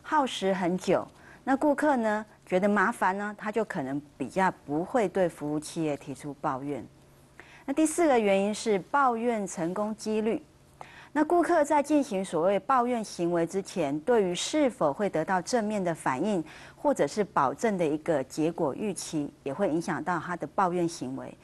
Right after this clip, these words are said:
如果顾客认为服务企业不理会一般民众的声音，那就如同所谓的狗吠火车一样，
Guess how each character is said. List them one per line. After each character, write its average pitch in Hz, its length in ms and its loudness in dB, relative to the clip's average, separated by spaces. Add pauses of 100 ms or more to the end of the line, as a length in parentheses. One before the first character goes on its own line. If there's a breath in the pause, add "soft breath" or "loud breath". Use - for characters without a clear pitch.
(440 loud breath)
如 285 120 2
果 269 240 2
顾 262 160 -2
客 262 180 0
认 247 220 2
为 190 200 4
服 196 200 0
务 220 80 2
企 220 240 -2
业 196 160 2
不 214 220 0
理 147 140 0
会 180 260 0
一 208 140 -4
般 190 240 0
民 160 200 2
众 185 160 -2
的 160 100 -2
声 202 220 0
音， 208 240 -2 (480 loud breath)
那 277 120 4
就 277 120 2 (200)
如 170 200 -2
同 180 240 0
所 170 160 -2
谓 175 100 4
的 160 200 2
狗 143 260 -2
吠 202 200 -2
火 135 220 -4
车 190 240 2
一 165 180 0
样， 180 240 2